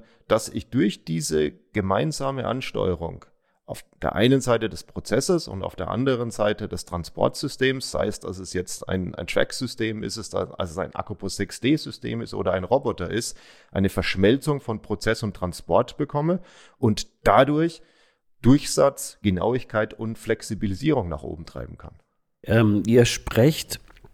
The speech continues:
Speaker 2: ähm, i-, immer von der adaptiven Maschine. Was versteht ihr darunter?
Speaker 1: Die adaptive Maschine, die ist die Antwort unserer Kunden, der Maschinenbauer,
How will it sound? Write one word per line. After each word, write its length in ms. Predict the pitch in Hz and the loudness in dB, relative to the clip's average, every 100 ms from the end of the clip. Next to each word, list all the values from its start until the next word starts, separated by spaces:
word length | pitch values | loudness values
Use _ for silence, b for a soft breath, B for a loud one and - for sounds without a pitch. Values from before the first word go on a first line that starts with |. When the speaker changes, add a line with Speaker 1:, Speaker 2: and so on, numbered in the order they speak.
| _ - _ _ - - | _ -20 _ _ -2 8
Speaker 2:
ähm, 680 | 117 101 107 101 101 101 85 | 10 10 8 8 6 4 2
i-, 60 | 98 | -2
immer 460 | 107 123 131 123 | 2 8 10 10
von 220 | 113 123 120 | 8 4 8
der 220 | 120 - | 6 6
adaptiven 760 | 113 117 - 123 113 117 107 - | 2 0 -2 -4 2 6 6 2
Maschine. 760 | - 95 - - 107 123 175 147 | 0 2 2 2 4 6 6 6
Was 160 | 139 | 2
versteht 420 | - 143 - 135 - | 2 -2 2 2 4
ihr 80 | |
darunter? 520 | 87 80 82 78 82 82 B B B B _ | 4 4 2 2 0 -2 B B B B _
Speaker 1:
Die 380 | 98 92 90 90 - | 4 4 2 -2 0
adaptive 560 | 120 180 175 180 165 | 4 4 2 -4 -2
Maschine, 520 | 147 135 - 170 120 82 _ _ _ _ _ _ | -2 -2 -2 0 0 -2 _ _ _ _ _ _
die 160 | 110 151 | 4 6
ist 220 | 143 - | 4 -4
die 220 | 107 95 | -8 -2
Antwort 840 | 107 165 175 113 117 - - - _ _ _ | 0 0 -2 0 0 0 -10 -16 _ _ _
unserer 460 | 143 165 170 117 110 | 2 4 4 0 0
Kunden, 640 | - 127 160 - 156 147 | -2 -4 -6 -6 -6 0
der 160 | 110 95 | 2 2
Maschinenbauer, 1000 | 101 - 120 170 185 117 131 143 139 | -2 -2 0 0 2 4 4 2 -2